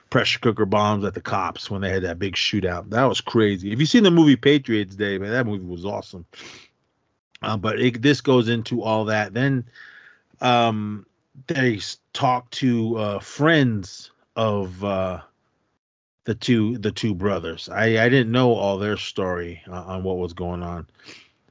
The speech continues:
Uh, it did seem like it was the older brother that got, uh, pushed into, not really forced or anything, into, into that belief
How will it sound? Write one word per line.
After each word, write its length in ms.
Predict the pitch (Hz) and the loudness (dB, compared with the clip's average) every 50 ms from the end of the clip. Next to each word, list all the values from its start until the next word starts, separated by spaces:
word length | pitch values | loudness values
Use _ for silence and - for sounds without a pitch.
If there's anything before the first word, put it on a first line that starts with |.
| _ - | _ -6
Uh, 220 | 107 101 98 101 98 | -4 -2 0 0 0
it 260 | 101 107 110 104 90 | 0 0 0 0 2
did 160 | 104 120 120 | 4 4 4
seem 240 | 113 - 127 120 120 | 4 4 2 2 4
like 180 | 117 113 107 107 | 4 2 2 2
it 60 | 113 | 4
was 160 | 107 104 98 | 4 4 4
the 80 | 101 113 | 2 2
older 320 | - 107 110 113 110 110 | 2 2 2 2 2 2
brother 540 | 95 110 110 107 107 104 104 104 104 98 85 - | 2 4 4 4 4 2 2 0 0 -2 -6 -8
that 140 | - 104 92 85 | -8 -8 -8 -4
got, 460 | 104 101 98 95 95 - - - - _ _ _ _ _ _ _ _ _ _ _ _ _ _ _ - | -2 -2 -2 -2 -4 -6 -12 -18 -18 _ _ _ _ _ _ _ _ _ _ _ _ _ _ _ -8
uh, 520 | 110 104 98 98 95 95 95 92 92 92 92 | -4 -2 0 0 2 0 0 -2 -4 -6 -8
pushed 400 | - - 123 110 104 - - 113 | -4 -2 -2 -2 -2 -2 -4 -2
into, 320 | 104 101 98 92 - 110 | -2 -2 -2 -4 -2 2
not 180 | 113 135 135 135 | 2 4 4 6
really 360 | 139 127 127 123 113 107 101 | 6 6 6 6 4 2 0
forced 440 | 95 - - 127 123 123 120 - - | -4 -2 2 4 4 4 2 0 -2
or 60 | 123 | -2
anything, 360 | 120 120 110 120 117 117 113 | -2 -2 -2 -2 -4 -4 -4
into, 480 | 110 110 107 - - 113 104 101 107 107 | -4 -4 -6 -4 -4 -2 -2 -2 -2 -4
into 260 | 107 98 - 117 104 | -4 -4 -2 -2 0
that 260 | 104 107 104 101 92 | 2 2 0 0 0
belief 480 | 92 107 104 107 110 110 110 98 - | 0 0 0 2 2 0 0 -2 -4